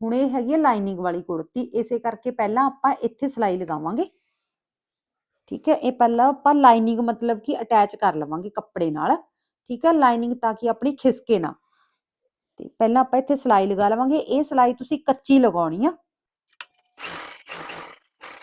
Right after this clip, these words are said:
ਠੀਕ ਹੈ। ਹੁਣ ਦੇਖੋ, ਆਪਣੀ ਲਾਈਨਿੰਗ ਜਿਹੜੀ ਹੈਗੀ ਆ, ਉਹ ਪੂਰੀ ਤਰ੍ਹਾਂ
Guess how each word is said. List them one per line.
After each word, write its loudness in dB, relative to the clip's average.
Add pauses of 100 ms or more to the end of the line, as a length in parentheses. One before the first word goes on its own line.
(2500)
ਠੀਕ -8
ਹੈ। 6
ਹੁਣ 2
ਦੇਖੋ, 2
ਆਪਣੀ 4
ਲਾਈਨਿੰਗ 2
ਜਿਹੜੀ 0
ਹੈਗੀ 0
ਆ, 6
ਉਹ 2
ਪੂਰੀ -4
ਤਰ੍ਹਾਂ -2